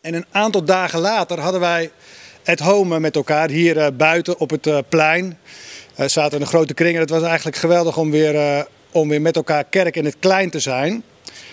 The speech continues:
hele goede tijd gehad. En toen zei iemand bij ons in het home, die zei: "Ik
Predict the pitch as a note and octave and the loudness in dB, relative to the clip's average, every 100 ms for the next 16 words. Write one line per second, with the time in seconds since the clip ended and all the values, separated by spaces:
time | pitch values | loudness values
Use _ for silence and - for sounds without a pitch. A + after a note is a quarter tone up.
0 | - - E3 D#3 E3 E3+ D#3+ E3 E3 F3 | -10 -4 0 2 2 2 0 0 -2 -4
1 | - - - E3+ F#3 D#3 G#3+ G#3 - B3+ | -8 -20 -4 -2 0 2 2 2 0 0
2 | G3+ E3+ E3+ G3+ F#3 F#3 E3+ E3 F3+ F3+ | 2 2 0 0 -4 -2 0 2 0 0
3 | E3 F3+ F#3 - - | 2 2 0 -4 -4